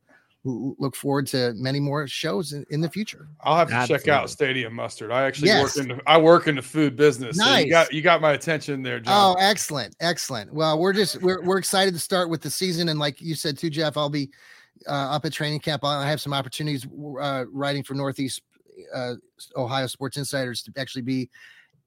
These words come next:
Speaker 1: i-, at the games in, in, in Cleveland later on this season. So, um,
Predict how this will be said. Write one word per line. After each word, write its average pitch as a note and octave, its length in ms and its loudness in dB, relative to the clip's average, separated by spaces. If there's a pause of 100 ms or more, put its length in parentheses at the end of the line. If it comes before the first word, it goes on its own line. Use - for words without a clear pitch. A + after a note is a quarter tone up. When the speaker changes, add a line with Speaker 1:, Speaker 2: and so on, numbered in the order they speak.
(140)
Speaker 1:
i-, D#3+ 180 -6
at D3 260 -2
the C#3+ 100 -6
games C#3+ 400 -4
in, C#3 100 -4
in, C#3+ 180 -4
in D3 220 -2
Cleveland C#3 460 -2
later C3 220 -2
on C3+ 140 -4
this C3 140 -6
season. C3 360 -4
So, A#2 440 -6
um, G#2+ 540 -6